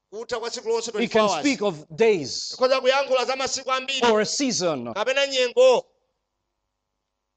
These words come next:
Speaker 2: Says here
Speaker 1: Akunena atu apa.
Speaker 2: in verse four,
Speaker 1: Akunena pa nusu four.
Speaker 2: "Remember the law of Moses, my servant,
Speaker 1: Kumbukirani chilamulo cha Mose, mtumiki wanga.
Speaker 2: which I commanded in Horeb for all Israel."
Speaker 1: Ndinamulamuliracho mu Horebu, chikhale cha Israeli lonse.
Speaker 2: Please understand,
Speaker 1: Chonde mvesesani.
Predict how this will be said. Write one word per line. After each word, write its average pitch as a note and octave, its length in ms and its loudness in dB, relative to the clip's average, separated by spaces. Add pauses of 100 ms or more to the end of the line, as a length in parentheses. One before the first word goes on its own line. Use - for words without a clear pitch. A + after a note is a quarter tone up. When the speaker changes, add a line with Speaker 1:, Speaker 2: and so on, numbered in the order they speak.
Speaker 2:
Says F3+ 380 -6
here A2+ 340 -12 (160)
Speaker 1:
Akunena G3 400 -6
atu F#3+ 80 -4
apa. B2 140 -6
Speaker 2:
in B2 120 -8
verse A#2 220 -6
four, A#2 320 -6
Speaker 1:
Akunena A3+ 200 0
pa A#3 100 4
nusu A#3 280 -2
four. F3 200 -2
Speaker 2:
"Remember G3 560 -2
the D#3 120 -6
law D#3+ 180 -2
of C#3+ 100 -6
Moses, C3 400 -6
my F#3 80 -6
servant, A3 180 0 (100)
Speaker 1:
Kumbukirani A#3+ 280 2
chilamulo B3 480 4
cha C4+ 120 4
Mose, C4+ 460 2
mtumiki G#3+ 400 -10
wanga. B3 220 4
Speaker 2:
which G3+ 180 0
I F3+ 80 2
commanded F3+ 480 -2
in C#3+ 120 -4
Horeb C#3 340 0
for C3+ 180 -2
all C3+ 160 0
Israel." B3+ 280 2
Speaker 1:
Ndinamulamuliracho B3 920 0
mu A3+ 80 -2
Horebu, B3 500 4
chikhale A3+ 420 -2
cha B3+ 100 2
Israeli A#3+ 520 2
lonse. B3 440 0
Speaker 2:
Please D#3+ 180 -6
understand, D#3+ 540 -6
Speaker 1:
Chonde A#3+ 280 -2
mvesesani. A3+ 460 -4